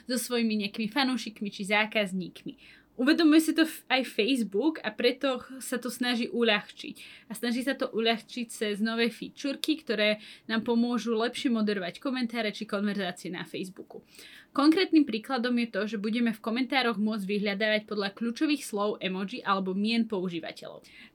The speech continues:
A je to taktiež akože dôkaz toho, že Facebook naozaj chce, aby sme čo najviac využívali ich produkty a ich rozhranie a nevyužívali tretie stránky ako napríklad Zoomsphere či Contentino na takéto,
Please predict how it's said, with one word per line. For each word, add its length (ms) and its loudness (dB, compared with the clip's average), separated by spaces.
A 260 -2
je 160 2
to 220 2
taktiež 340 4
akože 300 4
dôkaz 400 2
toho, 260 0
že 140 -2
Facebook 480 -4
naozaj 480 0
chce, 180 -4
aby 240 -2
sme 300 0
čo 160 -8
najviac 320 0
využívali 560 -4
ich 240 -6
produkty 560 -2
a 100 -4
ich 240 0
rozhranie 600 0
a 80 0
nevyužívali 880 0
tretie 320 4
stránky 480 0
ako 160 -2
napríklad 400 0
Zoomsphere 420 -2
či 140 -6
Contentino 640 -2
na 160 -6
takéto, 560 -6